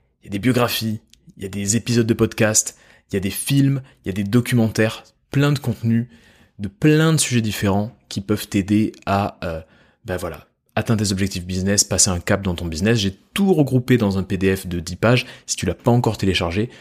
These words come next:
tu peux le télécharger dans le lien en description. Euh, vous êtes déjà quelques centaines à l'avoir téléchargé et j'ai des super retours. Donc, euh, voilà, si ça t'intéresse,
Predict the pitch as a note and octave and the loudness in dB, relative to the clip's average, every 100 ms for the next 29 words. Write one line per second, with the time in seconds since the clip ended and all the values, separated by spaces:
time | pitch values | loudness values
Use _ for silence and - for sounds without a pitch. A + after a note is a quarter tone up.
0 | - - - A2 G#2+ G2 F2 - E2 G2 | -20 -20 -6 0 0 2 0 -2 -2 0
1 | G#2+ - _ _ G2 G2 G#2 F#2 F2+ G2 | 0 -4 _ _ -8 -4 -2 -2 0 2
2 | B2+ - - F2+ F2+ B2+ - - G2+ - | 2 0 -6 -8 0 0 2 -2 0 2
3 | B2 G2 - - - - - F2+ F2 E2+ | 0 -2 -10 -20 -18 -16 -8 -4 -4 -4
4 | F#2+ F2+ G2 G#2+ - C3 - A#2+ - A2+ | -6 -4 -2 -2 -2 -6 0 2 2 2
5 | A#2+ A2+ - F#2 F#2 E2+ F#2+ E2+ F2 F#2 | 2 2 2 2 0 0 -2 -2 -2 -2
6 | G#2+ A2+ - E2 E2 E2 - B2 G#2+ F2 | 0 0 -2 -10 -6 -4 -4 -4 -2 -2
7 | G#2 A2 - - - _ _ F2 G2+ G#2+ | -2 -4 -4 -20 -20 _ _ -2 0 0
8 | - F#2 E2+ D#2 - G2 G2 F2+ E2 D#2+ | 0 -2 -2 -4 -4 -2 -4 -6 -8 -2
9 | F#2+ - - | 2 2 0